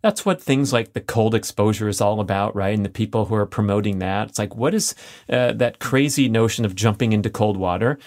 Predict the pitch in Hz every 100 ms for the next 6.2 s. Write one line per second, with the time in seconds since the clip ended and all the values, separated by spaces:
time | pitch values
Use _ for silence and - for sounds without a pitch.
0 | - - - 107 107 113 113 - 160 165
1 | 135 135 214 104 104 110 110 - 175 165
2 | 131 131 131 107 90 - 120 190 202 98
3 | 92 - - - - - 120 131 143 107
4 | 104 165 226 107 92 98 117 - _ _
5 | - 110 107 113 107 110 107 101 - 101
6 | 95